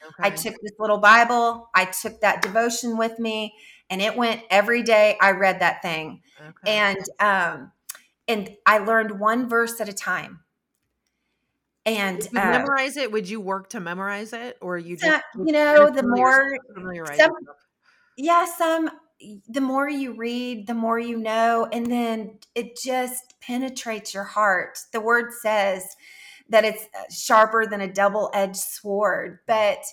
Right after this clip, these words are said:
Speaker 1: the bottom line is the word is so powerful and it is so alive and living that it penetrates our heart when spoken out. So even one thing, you know, there's so many, I say, tactics that I've learned over the years,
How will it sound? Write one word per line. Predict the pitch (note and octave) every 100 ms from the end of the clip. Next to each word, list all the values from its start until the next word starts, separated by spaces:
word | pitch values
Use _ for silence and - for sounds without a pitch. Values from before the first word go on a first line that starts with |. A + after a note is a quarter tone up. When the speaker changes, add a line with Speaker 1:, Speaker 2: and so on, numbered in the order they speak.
| _ _ _ _
Speaker 1:
the | A3+
bottom | A#3+ B3 B3+ C4
line | A3+ G#3+ G3+
is | G#3 G3+ G3 G3
the | A3+
word | G#3+ B3 C4
is | C4 B3+ -
so | C#4 F4
powerful | F4 C#4+ A3+ F#3+ F#3+ G3 - A#2+ - _ _ _ - - _
and | A#3+ A#3
it | A3+
is | A#3+ A#3+ -
so | C4+ D4 -
alive | D4+ C4 B3 A#3+ A#3
and | A3+ G#3
living | G3 G3+ F#3 C#3+ A#2+ - _ _ _ _
that | G#3 A#3 G3+ -
it | A#3+ A#3
penetrates | - C#4 C#4 C#4 C4 A3 A3
our | G#3
heart | G3+ G#3 F#3+ G3
when | G3
spoken | G3 G#3 G3 G3 D#3+
out. | C#3 D#3+ G#2
So | - A#3 G#3+
even | B3 A#3+ A3+
one | G#3+ A3 A3
thing, | A3 G#3 G#3 -
you | A3+
know, | G3+
there's | G3+ G3+ -
so | A#3+
many, | A#3 G#3 G3 _ _ _ _
I | G3+ G#3+
say, | - A3 G3
tactics | E3 A3+ G#3 A3+ G#3 F3 -
that | G3+
I've | G#3 G3+
learned | G#3+ A3 G#3+
over | - G3+
the | G3+
years, | G3 A3+ A#3+ A3